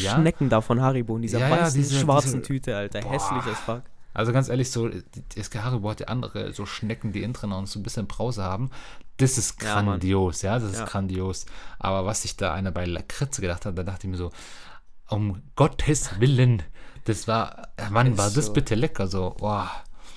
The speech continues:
Speaker 2: Also,
Speaker 1: Aber da gab's, aber
Speaker 2: nee.
Speaker 1: da gab's doch so ein Kinderlied, ähm, das ist auch wieder richtig deutsch. So,
Speaker 2: Haribo macht Kinder viel Spaß, was?
Speaker 1: nein, so,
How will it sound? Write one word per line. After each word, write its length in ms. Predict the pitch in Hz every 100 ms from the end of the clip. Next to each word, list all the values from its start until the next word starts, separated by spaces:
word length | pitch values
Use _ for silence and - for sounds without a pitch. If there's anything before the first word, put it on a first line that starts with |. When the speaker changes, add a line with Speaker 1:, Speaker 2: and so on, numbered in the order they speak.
| - -
Speaker 2:
Also, 140 | 120
Speaker 1:
Aber 40 | 110
da 60 |
gab's, 220 | 120 131 110
aber 220 | 98 127
Speaker 2:
nee. 40 |
Speaker 1:
da 100 | 156
gab's 180 | 165 202
doch 80 | 185
so 80 | 185
ein 100 | 160
Kinderlied, 720 | - 240 156 113 131 - -
ähm, 380 | - 107 110 85 -
das 140 | -
ist 80 | - -
auch 220 | - -
wieder 180 | - -
richtig 240 | 101 - -
deutsch. 320 | 95 - - - - -
So, 160 | - 156
Speaker 2:
Haribo 380 | 156 151 135
macht 220 | 131 170 170
Kinder 320 | 160 160 160
viel 100 | -
Spaß, 320 | - 104 117
was? 140 | 113 98
Speaker 1:
nein, 240 | 98 90 - -
so, 100 | -